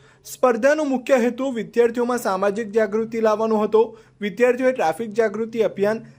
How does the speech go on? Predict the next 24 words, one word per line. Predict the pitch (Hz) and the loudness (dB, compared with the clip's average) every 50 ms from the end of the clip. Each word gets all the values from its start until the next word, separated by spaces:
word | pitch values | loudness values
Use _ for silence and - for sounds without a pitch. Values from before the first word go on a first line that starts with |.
| _ _ - | _ _ -2
સામાજિક | - 220 226 226 247 254 254 285 277 285 277 226 | 0 0 2 2 0 -2 -2 -6 -10 -10 -8 -8
દૂષણો | 208 - - 247 254 254 269 262 214 214 | -8 -6 -4 -4 -2 -2 -4 -4 -2 -2
જેવી | 226 226 220 202 180 - _ - | -2 -2 -2 -4 -10 -12 _ -8
અનેક | 202 233 294 311 311 - 220 | -4 -4 -4 -6 -4 0 0
બાબતો | 214 214 240 233 233 247 240 | 2 2 2 2 2 2 0
પર | 247 247 240 247 233 214 | 2 -2 -2 0 -2 -2
પોતાના | 196 226 220 220 220 214 | 0 0 0 0 -2 -2
મંતવ્યો | 196 180 175 175 240 233 208 185 190 196 190 | -4 -6 -6 -6 -4 -4 0 2 2 0 0
રજૂ | 170 - - 147 147 185 180 | -2 -6 -8 -14 -8 -8 -6
કર્યા | 170 165 147 135 131 | -4 -2 -4 -4 -4
હતા. | 123 120 117 120 - _ _ _ _ _ - - - | -4 -6 -6 -6 -8 _ _ _ _ _ -20 -8 -8
આ | 190 196 - | -6 -2 0
કાર્યક્રમમાં | 226 233 247 254 262 262 262 262 269 247 220 | 0 0 0 0 0 -4 -2 -2 -2 0 2
ગોધરા | 226 220 208 226 247 247 226 220 | 0 0 2 0 0 0 2 0
રેન્જ | 226 240 247 247 - | 0 0 -2 -2 0
આઈ | 220 220 220 208 240 | 0 0 0 -2 -4
જી | 247 - | -4 0
આર | 214 202 202 202 | 0 0 0 0
વી | 233 240 - 214 185 | -4 -6 -4 -4 -4
અસારીએ | 180 220 202 202 220 214 202 208 - | -2 0 -2 -2 0 -2 -4 -2 -2
પણ | 262 240 202 147 131 - _ _ _ _ _ - | -2 -2 -2 -4 -6 -12 _ _ _ _ _ -10
વિદ્યાર્થીઓને | 220 220 180 - 262 277 277 269 269 277 262 277 262 | -10 -10 -4 2 2 2 2 2 -2 -4 -2 -2 -2
પ્રોત્સાહિત | 262 220 196 180 180 - - 233 254 277 254 - | 0 0 0 0 0 -2 0 2 2 0 0 -4
કરવા | - 226 208 202 196 196 | -4 -2 2 2 2 2